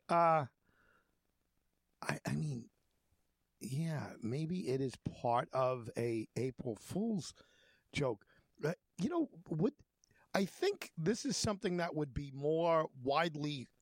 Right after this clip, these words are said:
spread out if it was true, you know, but I, I didn't,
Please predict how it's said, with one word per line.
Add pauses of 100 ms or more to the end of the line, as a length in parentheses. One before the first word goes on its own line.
spread
out (640)
if
it
was
true, (460)
you
know,
but (320)
I,
I
didn't,